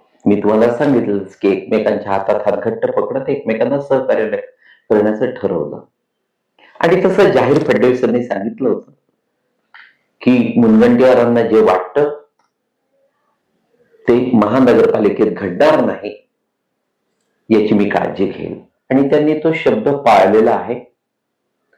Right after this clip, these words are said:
अगदी अलीकडे या दोन दिवसांपूर्वी जेव्हा फडणवीस चंद्रपूरमध्ये गेले, तेव्हा त्या दोघांची बॉडी लँग्वेज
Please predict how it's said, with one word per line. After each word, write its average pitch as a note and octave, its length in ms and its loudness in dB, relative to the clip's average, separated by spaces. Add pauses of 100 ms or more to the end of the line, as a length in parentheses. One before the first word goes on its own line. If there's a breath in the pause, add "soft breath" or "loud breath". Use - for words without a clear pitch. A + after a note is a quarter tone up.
(140)
अगदी A#2+ 300 4
अलीकडे F#2+ 580 2
या F#2+ 120 2
दोन A#2+ 300 2
दिवसांपूर्वी G#2 680 -4 (1300)
जेव्हा A#2+ 340 2
फडणवीस G#2 640 -2
चंद्रपूरमध्ये A2 760 0
गेले, F#2 540 -4 (800)
तेव्हा C3 320 0
त्या C#3 120 2
दोघांची A#2 960 0
बॉडी A#2+ 300 2
लँग्वेज G2+ 460 -4